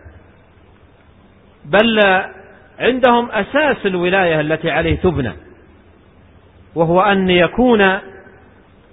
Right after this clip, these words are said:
محبا لله سبحانه وتعالى، متقربا إليه وحده، راجيا رحمته، خائفا من عذابه. وهذه أركان العبودية أو أركان التعبد القلبية الثلاثة،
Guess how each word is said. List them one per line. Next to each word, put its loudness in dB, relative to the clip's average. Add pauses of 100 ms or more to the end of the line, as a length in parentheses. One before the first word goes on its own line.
(320)
محبا -2
لله 0
سبحانه -4
وتعالى، -2
متقربا -4
إليه -4
وحده، -2 (880)
راجيا 0
رحمته، -2
خائفا -6
من -4
عذابه. -4 (680)
وهذه -2
أركان -2
العبودية -2 (400)
أو 2
أركان 0
التعبد -2
القلبية -2
الثلاثة، -4